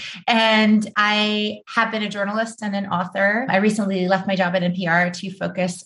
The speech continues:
on kind of generational justice is how I'm thinking about it. But it's a lot to do with climate, as well as the issues in the stolen year, which have to do with children and how we make decisions for their futures.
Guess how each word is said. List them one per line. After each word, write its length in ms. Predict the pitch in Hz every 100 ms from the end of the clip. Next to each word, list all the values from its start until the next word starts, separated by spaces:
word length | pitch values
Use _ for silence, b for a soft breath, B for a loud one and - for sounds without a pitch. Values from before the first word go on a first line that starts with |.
| 185
on 540 | 180 180 180 175 175
kind 200 | - 175
of 100 | 175
generational 500 | 175 180 180 175 185
justice 640 | 175 170 - 202 208 - -
is 140 | 190
how 140 | 185 185
I'm 320 | 175 180 180
thinking 320 | 190 180 190
about 240 | 190 208 220
it. 160 | -
But 120 | 196
it's 140 | 185 180
a 60 |
lot 160 | 180 180
to 80 | 180
do 280 | 185 180 180
with 160 | 180 180
climate, 500 | 185 170 180 220 -
as 220 | - 180 185
well 100 | 175
as 160 | 175
the 100 | 175
issues 380 | 170 165 160 -
in 140 | 180 165
the 60 |
stolen 320 | 170 160 160
year, 180 | 156 160
which 160 | 160 165
have 160 | 160
to 100 | -
do 180 | 160 156
with 220 | 156 170 -
children 460 | 151 151 165 175
and 360 | 170 160 165 165
how 180 | 170 160
we 320 | 160 160 165
make 160 | 165 -
decisions 720 | 170 165 165 165 170 - -
for 220 | - 165 170
their 160 | 175
futures. 640 | 180 220 196 180 - -